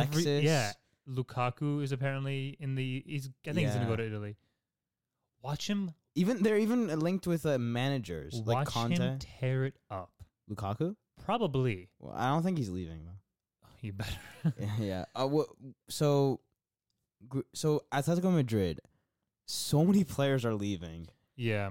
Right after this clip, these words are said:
Speaker 2: So Godin is out of contract. He's going to Inter. I think it's basically official.
Speaker 1: Saul's in between.
Speaker 2: Saul, it's just his release clause is insane. It's, like,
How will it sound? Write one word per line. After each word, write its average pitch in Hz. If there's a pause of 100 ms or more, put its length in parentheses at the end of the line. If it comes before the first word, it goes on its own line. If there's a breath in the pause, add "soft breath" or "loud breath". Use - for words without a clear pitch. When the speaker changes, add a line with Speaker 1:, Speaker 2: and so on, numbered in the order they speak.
(100)
Speaker 2:
So 160
Godin 156
is 175
out 131
of 123
contract. 110
He's 117
going 110
to 107
Inter. 98
I 92
think 98
it's 95 (200)
basically 98
official. 85
Speaker 1:
Saul's 139
in 139
between. 123
Speaker 2:
Saul, 147 (580)
it's 131
just 151
his 156
release 120
clause 110
is 107
insane. 98 (640)
It's, -
like, 107